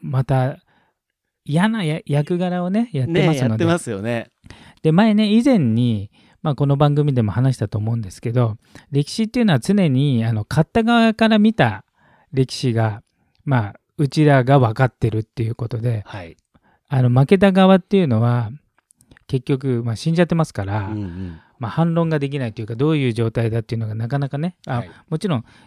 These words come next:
Speaker 1: 歴史学者の人はそういうのを検証してるんでしょう、です、えー、だと思いますけれども、
Speaker 2: はい。
Speaker 1: やっぱり一般の人にはね、
Speaker 2: うん。
Speaker 1: やっぱ勝った側の歴史しか分かりませんので、
Speaker 2: うんうん。
Speaker 1: だから、井伊直弼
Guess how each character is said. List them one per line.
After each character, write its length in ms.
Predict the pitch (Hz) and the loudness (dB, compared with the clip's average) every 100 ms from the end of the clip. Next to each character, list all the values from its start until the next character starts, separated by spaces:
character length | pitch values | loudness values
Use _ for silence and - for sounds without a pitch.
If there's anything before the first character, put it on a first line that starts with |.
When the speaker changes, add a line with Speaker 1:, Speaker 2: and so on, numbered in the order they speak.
| - | -8
Speaker 1:
歴 240 | 135 143 | -4 -4
史 100 | - | -2
学 180 | 202 233 | 0 0
者 140 | - 165 | 2 0
の 60 | |
人 120 | 120 | 0
は 60 | 120 | -2
そ 100 | 120 | 0
う 40 | |
い 0 | |
う 20 | 123 | -2
の 60 | |
を 40 | 107 | -2
検 200 | 117 113 | -4 -2
証 100 | 117 | -4
し 40 | |
て 100 | - | -2
る 40 | |
ん 60 | 117 | -2
で 80 | 101 | -4
し 100 | - | -4
ょ 20 | |
う、 40 | 107 - - | -6 -6 -12
で 160 | 127 | -8
す、 140 | 101 - _ - | -8 -10 _ -10
え 220 | 110 110 | -6 -4
ー、 300 | 113 151 151 | -6 -10 -2
だ 100 | 143 | 0
と 100 | - | 0
思 160 | 117 | 0
い 60 | 127 | 0
ま 100 | 127 | -2
す 100 | - | -6
け 60 | 113 | -6
れ 60 | |
ど 200 | 101 95 | -2 0
も、 80 | 151 | 0
Speaker 2:
は 60 | 123 | -2
い。 40 | - _ _ _ _ _ _ - _ | -4 _ _ _ _ _ _ -20 _
Speaker 1:
や 80 | 135 | -4
っ 20 | |
ぱ 80 | 135 | 0
り 80 | 123 | 0
一 60 | |
般 120 | - 170 | 2 0
の 100 | 165 | 0
人 160 | - | -4
に 100 | 156 | -6
は 100 | 101 | -6
ね、 200 | 101 165 - | -6 -6 -4
Speaker 2:
う 20 | |
ん。 80 | 110 | -2
Speaker 1:
や 60 | 107 | 0
っ 40 | |
ぱ 60 | 98 | 0
勝 180 | 90 | 0
っ 40 | 156 | 0
た 80 | 147 | 0
側 180 | 147 | 0
の 140 | 147 139 | 0 0
歴 180 | 135 - | -2 -4
史 140 | 139 | -8
し 60 | - | -6
か 100 | 95 | -10
分 100 | 98 | -4
か 100 | 127 | -2
り 100 | 131 | 0
ま 100 | 131 | -2
せ 160 | - | -2
ん 80 | 117 | -4
の 120 | 101 | -4
で、 160 | 104 120 | -4 -2
Speaker 2:
う 20 | |
ん 20 | 110 | -2
う 20 | |
ん。 360 | 92 87 87 80 - - | -4 -8 -10 -12 -16 -10
Speaker 1:
だ 100 | 170 | -4
か 120 | 123 | -4
ら、 80 | 113 - | -4 -12
井 160 | - 208 | -2 0
伊 40 | |
直 220 | 175 123 120 | 2 2 -2
弼 520 | - - 110 98 | -6 -6 -4 -6